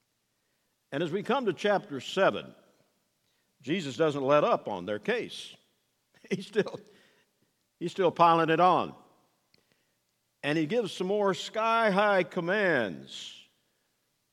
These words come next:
that no man can attain to, Pharisee or not, unless God gives help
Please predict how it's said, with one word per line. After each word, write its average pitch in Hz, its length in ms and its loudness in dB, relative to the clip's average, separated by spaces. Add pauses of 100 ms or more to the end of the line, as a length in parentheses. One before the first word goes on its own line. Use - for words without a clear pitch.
(120)
that 196 200 2
no 330 240 6
man 254 300 6
can 175 160 2
attain 151 440 0
to, 110 420 -4 (400)
Pharisee 190 420 2
or 185 100 4
not, 196 380 4 (2250)
unless 175 480 0
God 208 540 4
gives 165 300 0
help 190 460 2